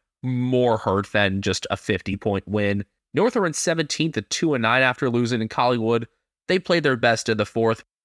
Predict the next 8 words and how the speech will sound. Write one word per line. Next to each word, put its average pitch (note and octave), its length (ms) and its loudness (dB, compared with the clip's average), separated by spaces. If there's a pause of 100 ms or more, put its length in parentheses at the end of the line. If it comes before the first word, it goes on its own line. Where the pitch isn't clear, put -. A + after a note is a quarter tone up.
(140)
I G3 80 4
like G3 460 0
that D3+ 300 2
North C#3+ 320 0
were B2+ 80 0
so A#2+ 260 2
willing A2+ 400 0
to G#2 260 -2